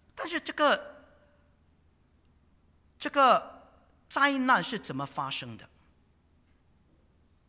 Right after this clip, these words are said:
这个灾难是怎么发生的？为什么会有这个灾难？偶然的吗？他说：“你知道不是偶然，对不对？有一个原因，有一个原因，所以会，才会发生，对不对？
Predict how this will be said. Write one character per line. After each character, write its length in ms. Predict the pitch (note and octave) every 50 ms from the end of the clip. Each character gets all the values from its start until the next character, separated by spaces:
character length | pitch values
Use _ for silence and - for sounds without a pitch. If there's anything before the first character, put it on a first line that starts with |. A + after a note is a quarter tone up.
| _ _
这 80 | -
个 80 | - A#3 -
灾 280 | - - - C#4 D#4+ E4+
难 180 | E4 D#4 A3+
是 120 | E3+ - E3+
怎 140 | - - C3
么 80 | B2+
发 200 | B2 - - B2+
生 180 | B2 - A2+ A#2
的？ 80 | - _ _ _ _ _ _ _ _ _ _ _ _ _ - C4
为 160 | E4+ G4 G4
什 160 | F4+ - -
么 100 | A3 G3
会 140 | F#3 - B3+
有 100 | E3 B2+
这 100 | - -
个 60 | -
灾 200 | - - D3+ C#3
难？ 180 | C#3+ C#3 B2+ - - _ _ _ _ _ _
偶 180 | G#3+ F#3 E3 D#3
然 120 | D#3+ D#3+
的 80 | A3 A#3+
吗？ 100 | B3 D4 C#4+ - - - - - _ _ _ _ _ _ _ _ _ _ _ _ _ _
他 120 | - F3+
说 20 | F3+ E3
：“你 80 | C3+
知 140 | B2 - F#3
道 120 | F#3 A3
不 100 | G3+ -
是 100 | G3 - -
偶 120 | D3+ C#3+
然， 140 | C3+ C#3+ D#3
对 80 | F#3 A3
不 60 | G#3+
对？ 180 | C4 D4+ D#4 D4+ - - - _ _ _ _ _ _
有 200 | D3 C#3 C#3 E3+
一 60 | G#3
个 120 | G3 B3+ A3
原 220 | D#3 D3+ E3+ F#3
因， 300 | G#3+ A#3 B3 B3 A#3+ - _ _ _ _ _
有 140 | - D#3 F#3
一 40 | G3+
个 120 | G3+ C#4
原 240 | C4+ G3+ G#3+ G#3+ B3
因， 180 | C4 C4+ C#4 C#4
所 280 | C4+ - - F#3+ A3
以 40 | A3
会， 140 | A3 G#3 G#3+
才 160 | - - G3
会 100 | G3+ A3
发 200 | - - G#3+ G3+
生， 160 | G3+ - A3+
对 60 | A3
不 0 |
对？ 240 | A#3 C#4 C#4+ C#4 -